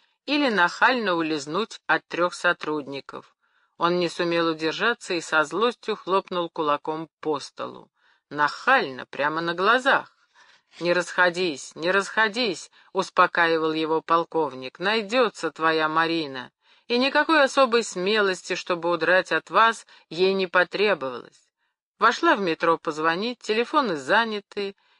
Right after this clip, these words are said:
эскалатор свободен, встала на ступеньку и поехала. Женщины народ импульсивный. «Не слишком ли?» — хмуро пробормотал Семён. «А сетка, вещевой мешок?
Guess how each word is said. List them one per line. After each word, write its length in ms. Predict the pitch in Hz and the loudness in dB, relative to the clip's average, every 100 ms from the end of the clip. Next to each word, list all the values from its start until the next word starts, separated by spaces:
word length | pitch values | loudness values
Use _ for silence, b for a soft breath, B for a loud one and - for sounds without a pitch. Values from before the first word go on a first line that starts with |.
| - | -4
эскалатор 640 | 233 - 269 302 - 156 | -2 2 4 4 2 -2
свободен, 800 | - 147 160 170 262 226 220 208 | -4 0 0 4 2 0 -4 -8
встала 440 | - - 302 285 | -14 2 4 4
на 140 | 196 170 | 2 -2
ступеньку 540 | - 160 - 226 - | -4 -6 -4 -6 -6
и 100 | 147 | -8
поехала. 800 | 131 143 143 165 - 147 139 135 _ _ _ _ | -4 -4 -2 -4 -4 -8 -8 -10 _ _ _ _
Женщины 600 | 196 262 320 - 160 151 | -4 -2 -2 -4 -6 -6
народ 360 | 156 151 180 202 _ _ | -2 0 0 -4 _ _
импульсивный. 1000 | - 165 - 151 131 - 214 185 135 - _ _ _ _ _ _ | -8 -8 -6 -10 -8 -8 -6 -8 -14 -20 _ _ _ _ _ _
«Не 180 | 135 156 | -10 -8
слишком 560 | - 240 254 - 143 | -6 -6 -6 -10 -12
ли?» — 260 | 131 135 139 _ _ _ | -12 -16 -20 _ _ _
хмуро 440 | - - 170 175 160 | -12 -6 0 2 2
пробормотал 800 | - 160 160 156 160 - 160 151 | -2 -4 -2 -2 -2 -2 -2 -2
Семён. 560 | - 160 151 151 135 _ _ _ _ _ | -6 -8 -6 -8 -12 _ _ _ _ _
«А 140 | 165 | 2
сетка, 580 | 175 - 175 190 - 175 | 2 0 -2 -2 -8 -12
вещевой 540 | 165 170 - 185 196 208 | -6 -6 -2 0 0 0
мешок? 600 | 156 143 160 190 - | -2 -4 0 0 -2